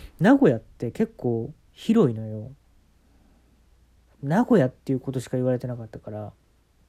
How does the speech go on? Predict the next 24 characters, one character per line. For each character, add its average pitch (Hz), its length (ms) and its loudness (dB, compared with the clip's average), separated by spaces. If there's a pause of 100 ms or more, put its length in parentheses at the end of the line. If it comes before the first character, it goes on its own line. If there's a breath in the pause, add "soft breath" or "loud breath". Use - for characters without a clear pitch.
(1200 loud breath)
で、 160 80 0
い 160 60 6
ろ 185 120 2
ん 202 60 2
な 185 80 0
ス - 80 -12
タ 208 160 4
ジ 180 100 -2
オ 185 60 4
行 202 120 0
っ - 40 -20
た 131 160 -2
の 107 100 -10
よ 107 60 -14
ね。 139 280 -8 (2000)
で、 175 460 6 (3000)
「す - 220 -8
い - 20 -2
ま 165 140 0
せ 170 120 -6
ん、 170 40 0
あ 165 40 0
の 156 520 2
ー、 - 20 -10